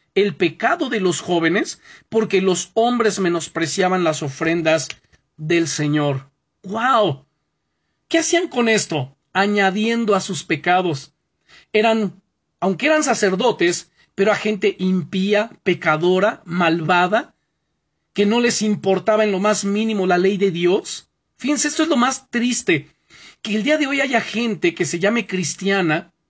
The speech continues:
que tenga el conocimiento de la palabra de Dios, pero que actúen como impíos, que actúen como gente que no conoce a Dios, que se conduzcan de una manera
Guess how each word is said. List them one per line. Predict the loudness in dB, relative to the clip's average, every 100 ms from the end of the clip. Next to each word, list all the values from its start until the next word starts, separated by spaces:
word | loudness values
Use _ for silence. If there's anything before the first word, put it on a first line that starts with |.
| _ _ _ -20 -4
que | -2
tenga | 0 0
el | 0
conocimiento | 0 0 0 0 0 2 0 0 0
de | 2
la | 0
palabra | 0 2 2 0
de | -2
Dios, | 0 -2 -2 -8 _ -10
pero | -8 -4
que | -4
actúen | -4 -6 -6
como | -4 -4
impíos, | -2 -4 -6 -4 -4 -4 -8 -18 _ _ -20 -20 -4
que | -4
actúen | -2 -2 -2
como | -2 -2
gente | -2 -4 -6 -4
que | -2
no | -4 -2
conoce | -4 -2 -2
a | -2
Dios, | -2 -2 -4 -8 -16 _ _ _ _ _ _ _ _ -2
que | 0
se | 0
conduzcan | 0 -2 0 -2 -2 -4
de | -2
una | -2 0
manera | 0 0 0 0 2 0 -2